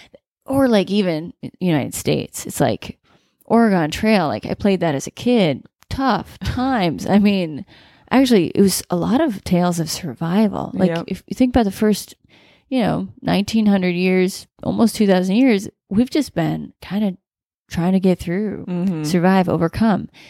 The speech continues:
Speaker 1: And now our biggest challenges are like, "Oh my gosh, like, there's forty-five kinds of froyo.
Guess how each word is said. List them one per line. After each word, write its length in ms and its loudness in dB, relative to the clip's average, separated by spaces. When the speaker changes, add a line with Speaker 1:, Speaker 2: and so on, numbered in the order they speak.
Speaker 1:
And 140 2
now 480 4
our 100 2
biggest 300 2
challenges 520 0
are 80 2
like, 260 0
"Oh 60 -2
my 160 -2
gosh, 420 -6
like, 300 -8
there's 160 -6
forty-five 840 0
kinds 340 0
of 60 -12
froyo. 580 0